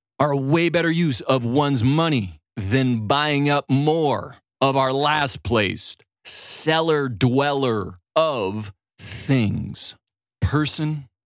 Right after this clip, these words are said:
place, or thing. Just wanted to share that and invite you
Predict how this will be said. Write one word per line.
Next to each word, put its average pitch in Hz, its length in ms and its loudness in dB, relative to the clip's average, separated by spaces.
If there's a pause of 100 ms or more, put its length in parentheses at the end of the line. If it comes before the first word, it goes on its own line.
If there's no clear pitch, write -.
place, 104 640 -2 (260)
or 95 180 -2
thing. 78 540 -8 (400)
Just 127 180 -4
wanted 160 200 0
to 135 80 -2
share 127 240 2
that 90 240 -4 (200)
and 131 120 2
invite 120 680 0
you 90 220 -2